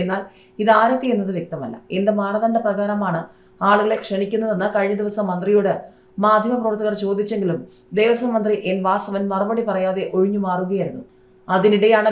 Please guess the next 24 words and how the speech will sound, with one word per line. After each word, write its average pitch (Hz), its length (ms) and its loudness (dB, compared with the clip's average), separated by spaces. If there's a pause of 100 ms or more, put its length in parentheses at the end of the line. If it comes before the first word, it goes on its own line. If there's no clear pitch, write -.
ബിന്ദു 214 280 2
അമ്മണിയെ 220 300 -2
പോലുള്ളവർ 202 460 -2
പങ്കെടുക്കുമെന്ന് 202 640 -2
പറഞ്ഞ് 185 280 -2
രംഗത്തെത്തിയിരിക്കുന്നത്. 165 840 -6 (480)
വിഷയത്തിൽ 220 380 -2 (120)
സർക്കാരിന്റെയും 214 640 0 (400)
ദേവസ്വത്തിന്റെയും 214 600 0 (120)
ഇരട്ടത്താപ്പ് 208 580 0
ചൂണ്ടിക്കാട്ടി 196 540 -2 (400)
ഹൈന്ദവ 214 280 2 (120)
സംഘടനകൾ 208 400 0 (200)
നേരത്തെ 208 360 0
തന്നെ 202 180 -2 (180)
രംഗത്ത് 214 360 -2
വന്നിരുന്നു. 131 340 -8 (300)
സർക്കാരിനും 254 640 2
ദേവസ്വം 226 380 -2
ബോർഡിനും 220 300 0 (200)
ഏതെങ്കിലും 226 360 -2
തരത്തിലുള്ള 202 360 -2 (240)
ആത്മാർത്ഥത 196 560 -4 (500)
ഭക്തജനങ്ങളോടുണ്ടെങ്കിൽ 190 1120 -2